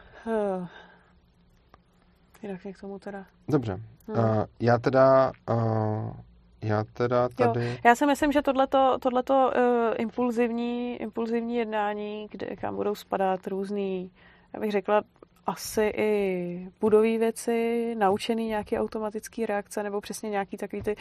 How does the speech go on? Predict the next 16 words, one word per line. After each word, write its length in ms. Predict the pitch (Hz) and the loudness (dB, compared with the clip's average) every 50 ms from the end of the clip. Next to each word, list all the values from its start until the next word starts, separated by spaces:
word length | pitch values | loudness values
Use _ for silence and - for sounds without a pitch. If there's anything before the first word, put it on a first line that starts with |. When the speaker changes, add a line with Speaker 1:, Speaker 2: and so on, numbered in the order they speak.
| - - - - - | -8 -12 -14 -14 -6
Speaker 1:
situace, 400 | - - 220 214 208 - 240 220 | -4 0 2 4 4 4 2 0
kde 200 | 202 202 196 214 | 0 0 -2 -2
se 160 | - - 226 | 0 -2 0
buď 180 | 220 220 214 - | 0 0 0 -2
musíš 280 | 220 214 247 240 - | -4 -4 -4 -2 0
rychle 260 | 233 220 - - 226 220 | 0 0 0 0 0 0
rozhodnout, 520 | 214 208 214 214 202 208 214 208 202 208 | 0 2 2 0 0 0 -2 -2 -2 0
anebo 420 | 208 208 208 202 208 214 202 202 208 - - - - - _ _ - - | -2 -2 0 2 2 2 2 0 -4 -10 -16 -20 -20 -20 _ _ -20 -20
předáš 600 | - - - 208 208 208 208 202 - - - - 226 | -8 -2 0 2 2 2 0 -2 -4 -10 -12 -10 -8
nějaký, 380 | 220 214 208 196 180 - - 208 | -6 -4 -4 -6 -6 -6 -4 -2
Speaker 2:
Mhm. 240 | 139 135 151 151 160 220 214 | 0 0 0 -2 -4 -6 -6
Speaker 1:
do, 260 | 208 208 202 202 202 | -6 -6 -6 -6 -6
do 100 | 196 202 | -6 -6
nějakého 340 | 202 196 196 185 - 214 208 | -6 -6 -6 -6 -8 -8 -6
autopilota, 640 | - 202 - 214 - - 208 202 196 - - 196 - - - - - - - - - - - | -8 -8 -8 -8 -6 -4 -4 -4 -2 -2 -4 -4 -4 -8 -14 -20 -20 -20 -20 -20 -20 -20 -14
Speaker 2:
<clears throat> 20 | - | -8